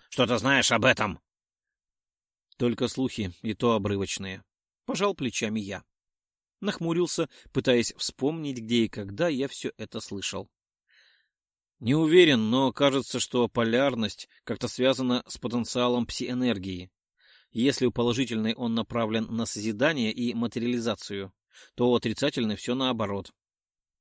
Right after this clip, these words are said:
"И как это работает в жизни?" — непонимающе нахмурился Ролдон. Остальные участники тоже неотрывно смотрели на меня. "Не знаю", — развел руками я. "Я знаю", — вставил Виллис.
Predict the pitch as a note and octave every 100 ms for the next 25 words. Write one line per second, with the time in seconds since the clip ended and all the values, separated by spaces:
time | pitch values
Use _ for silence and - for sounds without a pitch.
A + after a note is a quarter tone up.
0 | _ - A2 - G#2+ A#2 A2+ - - B2+
1 | B2 G#2 F#2+ F2+ F#2 A2+ A2 A2+ G2 -
2 | _ _ _ _ A3+ A3+ F#3+ D#3+ C#3+ C#3+
3 | D#3 D#3 - A2+ A2+ A2 A#2 A2+ G2 F#2+
4 | F#2 F2 _ _ _ _ _ _ _ -
5 | D#3 - G3 E3+ F3 F#3 F#3 F3+ F#3 F3+
6 | D3 B2 A2+ B2 B2+ B2 A#2 A2+ B2 -
7 | C3+ A2 G2+ G#2 G#2+ A2+ A2 F#2 - _
8 | _ _ _ _ _ _ _ G#2+ G2+ A#2+
9 | D3 A2 A2+ D#3+ G#2+ - _ _ _ _
10 | A3+ A3 F3 G#3 F#3 B2+ - A2 A2 G2+
11 | F#2+ E2+ - _ _ _ _ _ _ _
12 | _ _ _ _ - A2+ E3+ D3+ B2+ A2+
13 | F#2+ F2+ - _ _ _ - - G#3 F#3
14 | - G2+ G2 F2+ - -